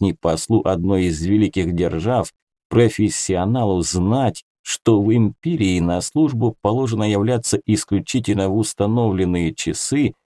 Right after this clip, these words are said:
и будучи в мундире. Мог же прямо сказать, дескать, нужно кое-что, весьма интересующее Британию, обсудить.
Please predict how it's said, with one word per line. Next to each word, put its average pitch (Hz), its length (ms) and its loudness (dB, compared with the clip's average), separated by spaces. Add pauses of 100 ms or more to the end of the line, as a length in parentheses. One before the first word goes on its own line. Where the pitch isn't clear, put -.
(140)
и 113 180 2
будучи 135 680 0
в 95 160 2
мундире. 113 840 0 (640)
Мог 170 340 4
же 165 240 0
прямо 147 360 0
сказать, 92 640 -2 (140)
дескать, 147 640 -2 (100)
нужно 127 640 2
кое-что, 123 800 0 (300)
весьма 107 520 2
интересующее 98 1160 2
Британию, 98 920 0
обсудить. 110 800 -4